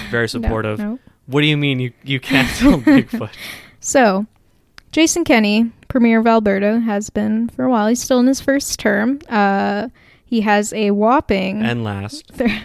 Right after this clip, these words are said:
Speaker 2: <laughs> most likely, uh, as of March twenty twenty-one, he has a whopping, a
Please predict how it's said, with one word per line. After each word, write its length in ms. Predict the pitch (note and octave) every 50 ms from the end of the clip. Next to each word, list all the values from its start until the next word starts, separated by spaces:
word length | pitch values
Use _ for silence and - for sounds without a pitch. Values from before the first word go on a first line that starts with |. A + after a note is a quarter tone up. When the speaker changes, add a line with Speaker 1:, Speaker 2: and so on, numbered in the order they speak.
| - - E4
Speaker 2:
<laughs> 160 | - _ _
most 360 | F4+ F#4+ G#4+ G#4+ A4 - - -
likely, 500 | C4+ A#3+ A3+ A#3 - - B3 B3 C4 C#4+
uh, 40 | -
as 640 | - A3+ G#3+ G#3+ G#3+ G#3+ G#3+ A3+ - A#3 A3+ A#3 A#3
of 160 | B3 A3+ A3
March 320 | A3 A3 A3 A#3 A#3+ - -
twenty 280 | - - B3+ A#3+ A#3+ B3+
twenty-one, 500 | - - C4+ C4 D4 D4+ C4+ G#3 G3 A3
he 140 | B3 A3+ A3
has 260 | G#3 G#3 G#3 G#3 -
a 420 | B3+ A3+ G#3+ G3+ G3+ G#3 G#3 G#3+ G#3 - _ _ _ _ _ _ - _ _ - D#4 D#4+ -
whopping, 1200 | - C#4 C#4 D4+ D4+ E4 E4+ F4 F4+ F#4 F#4 F#4 F#4 F#4 - - B3 G#3+ G3 G3 G3 G3 G3+ G3+
a 480 | - - G#3 G3+ G3+ - - - - A3